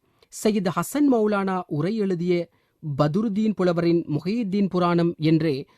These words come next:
பல நூல்கள் வெளியாவதற்கு உறுதுணையாக இருந்தார். தமிழகத்தில் மட்டுமல்லாது, இலங்கை, சிங்கப்பூர், மலேசியா போன்ற நாடுகளில் பெயர் பெற்ற சமநிலை சமுதாயம் என்ற சஞ்சிகையை இரண்டாயிரத்தி மூன்றாம் ஆண்டு நிறுவியதோடு,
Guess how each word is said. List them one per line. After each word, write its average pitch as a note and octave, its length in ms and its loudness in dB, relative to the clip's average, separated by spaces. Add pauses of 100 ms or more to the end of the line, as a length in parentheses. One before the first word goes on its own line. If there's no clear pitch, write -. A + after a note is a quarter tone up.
(140)
பல E3 200 0
நூல்கள் E3 560 0 (280)
வெளியாவதற்கு E3 840 -2 (300)
உறுதுணையாக E3 680 0
இருந்தார். C3+ 480 -4 (440)
தமிழகத்தில் F#3+ 680 2
மட்டுமல்லாது, F#3 680 -2 (300)
இலங்கை, F#3+ 580 2 (100)
சிங்கப்பூர், F#3+ 840 -2
மலேசியா G#3 560 -2
போன்ற G3 280 -2
நாடுகளில் D#3+ 580 0 (340)
பெயர் A3+ 260 0
பெற்ற G3 420 -4
சமநிலை A3 600 0
சமுதாயம் F#3+ 560 -2
என்ற E3+ 240 2 (100)
சஞ்சிகையை F3 640 0 (420)
இரண்டாயிரத்தி B3 560 2
மூன்றாம் F#3 400 0
ஆண்டு E3+ 300 0
நிறுவியதோடு, E3+ 840 0